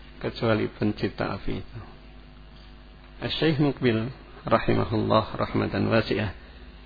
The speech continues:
ketika diingatkan oleh anak kecil, ya,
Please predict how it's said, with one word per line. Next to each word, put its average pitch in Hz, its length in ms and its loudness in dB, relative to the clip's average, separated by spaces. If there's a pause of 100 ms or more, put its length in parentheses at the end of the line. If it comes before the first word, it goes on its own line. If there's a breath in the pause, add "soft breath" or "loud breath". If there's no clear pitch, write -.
(180)
ketika 117 400 2
diingatkan 113 960 6
oleh 110 240 -2 (160)
anak 135 400 2
kecil, 117 320 -4 (720)
ya, 107 200 -8